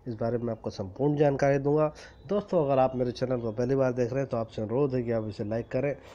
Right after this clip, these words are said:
रेड कलर का बटन है उसे दबा के आप सब्सक्राइब करें, बाजू में एक बेल है उसे भी दबाएं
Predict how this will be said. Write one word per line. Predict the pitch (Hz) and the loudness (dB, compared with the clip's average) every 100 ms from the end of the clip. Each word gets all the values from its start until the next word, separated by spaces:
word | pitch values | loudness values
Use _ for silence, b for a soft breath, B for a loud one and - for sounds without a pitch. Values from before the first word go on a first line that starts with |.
| B - | B 0
रेड | 156 170 | 2 4
कलर | 175 160 151 | 6 4 4
का | 156 | 2
बटन | 143 143 | 2 0
है | 139 | 0
उसे | 113 123 | -2 -4
दबा | 123 127 | -2 -2
के | 120 | -2
आप | 117 | -6
सब्सक्राइब | - 110 - 123 120 | -6 -12 -4 -4 -2
करें, | 131 139 113 | -4 -4 -4
बाजू | 117 117 | -4 -2
में | 117 | -4
एक | 104 | -2
बेल | 120 131 127 | -2 0 0
है | |
उसे | 117 127 | -4 -4
भी | 120 | -4
दबाएं | 117 127 139 | -2 2 2